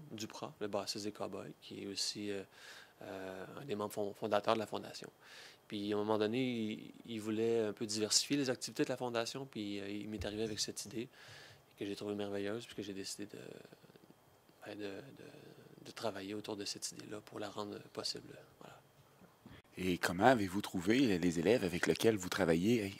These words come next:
Speaker 2: aujourd'hui ?
Speaker 1: Ben, les élèves de Montjoly sont, euh, sont allumés, sont stimulés. Euh,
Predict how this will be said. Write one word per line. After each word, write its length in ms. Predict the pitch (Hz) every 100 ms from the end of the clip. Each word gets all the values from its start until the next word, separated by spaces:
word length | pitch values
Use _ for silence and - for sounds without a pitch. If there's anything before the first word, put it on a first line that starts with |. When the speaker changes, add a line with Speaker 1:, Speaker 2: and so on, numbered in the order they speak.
| -
Speaker 2:
aujourd'hui ? 500 | 90 85 76 95 156 - - - - -
Speaker 1:
Ben, 80 |
les 160 | 110 107
élèves 180 | 117 135
de 80 | 123
Montjoly 520 | 123 113 117 127 175
sont, 440 | - 113 104 104
euh, 420 | 101 98 95 95 - - -
sont 440 | - - 107 104 - - -
allumés, 580 | 135 165 143 123 139 185 175
sont 220 | - 113
stimulés. 720 | - - 123 117 107 131 175 - - - -
Euh, 720 | 107 101 98 98 98 98 98